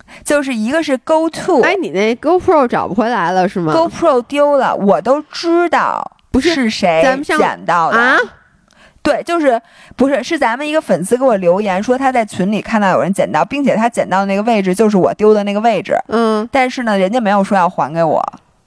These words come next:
Speaker 1: 我也没，没有办法去找人要啊。
Speaker 2: 啊，不是，既然有人找到，他也说了我捡到了，那他的目的
Speaker 1: 他说的他捡到了的意思可能是在群里炫耀一下吧，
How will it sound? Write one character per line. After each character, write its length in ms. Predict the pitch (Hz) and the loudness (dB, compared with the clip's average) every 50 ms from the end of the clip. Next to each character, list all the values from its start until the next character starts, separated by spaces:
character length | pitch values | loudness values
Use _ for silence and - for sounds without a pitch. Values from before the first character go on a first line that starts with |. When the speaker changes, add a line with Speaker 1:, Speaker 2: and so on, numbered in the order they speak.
| _ _ _ _ _ _ _ | _ _ _ _ _ _ _
Speaker 1:
我 140 | 202 220 269 | 2 2 2
也 80 | 294 247 | 2 0
没， 240 | 185 190 196 214 233 | -2 -2 0 0 0
没 300 | 220 180 233 240 240 330 | 0 -2 0 2 2 4
有 140 | 392 381 294 | 4 2 2
办 300 | - 285 269 247 226 226 | 2 2 0 0 0 0
法 140 | 220 190 190 | 0 0 0
去 160 | - - 240 | 0 0 0
找 180 | 208 208 156 | 0 0 0
人 240 | 147 139 131 175 202 | 0 -2 -4 -4 0
要 240 | 233 277 269 254 220 | 0 2 2 2 2
啊。 320 | 196 180 175 170 165 226 - _ _ _ _ _ _ _ _ _ _ _ - - - | 2 2 0 0 -2 -4 -8 _ _ _ _ _ _ _ _ _ _ _ -20 -6 -2
Speaker 2:
啊， 100 | - 339 | 0 0
不 120 | - 403 | 0 -2
是， 120 | 453 440 440 | -4 -6 -4
既 100 | - - | 0 0
然 80 | 392 427 508 466 | 0 0 0 0
有 100 | 262 196 | -2 0
人 140 | 214 302 - - | 0 -2 -2 -2
找 260 | - 247 190 - - | -2 -2 -2 -2 -2
到， 180 | - 269 269 | -2 -2 -2
他 160 | 277 - 381 403 | -2 -2 -4 -2
也 160 | 349 233 233 | -2 -2 -2
说 300 | - - - 349 359 381 | -2 -2 0 2 2 4
了 100 | 349 277 | 4 2
我 140 | 226 226 233 | 2 2 0
捡 320 | - 247 226 175 - 160 | -2 -4 -6 -4 -4 -2
到 140 | 190 202 208 | 0 0 0
了， 100 | 202 208 | 0 0
那 160 | 233 269 285 | -2 -2 -2
他 160 | 294 339 330 | -2 -2 -2
的 80 | 330 330 | 0 0
目 60 | 330 | 0
的 60 | 392 381 | 0 0
Speaker 1:
他 40 | |
说 220 | 277 233 381 381 403 | 0 -2 -2 -2 0
的 160 | 403 359 294 | 0 0 0
他 140 | 320 339 320 | 0 0 -2
捡 280 | 320 - 214 - 202 | 0 0 -2 -2 -2
到 200 | 196 - 214 240 | -2 0 0 2
了 120 | 240 233 226 | 2 2 0
的 140 | 226 240 254 | 0 0 -2
意 220 | 269 285 302 294 | -2 -2 -2 -2
思 120 | 262 - | 0 -2
可 200 | 226 - - 175 | -2 -2 -4 -6
能 160 | 147 90 151 214 | -4 -2 -2 -2
是 100 | 233 254 | -2 0
在 160 | 277 269 262 | -2 -2 -2
群 180 | - - 226 233 | -4 -4 -4 -2
里 100 | 262 202 | 0 0
炫 380 | 180 - - - 285 269 240 202 | -2 -2 -2 -2 -2 -2 -2 -2
耀 240 | 180 156 147 123 95 | -2 -2 -2 -2 -4
一 80 | 101 | -4
下 200 | - 185 151 117 | -4 -2 -2 -2
吧， 240 | - 50 50 - - | -2 -4 -6 -8 -10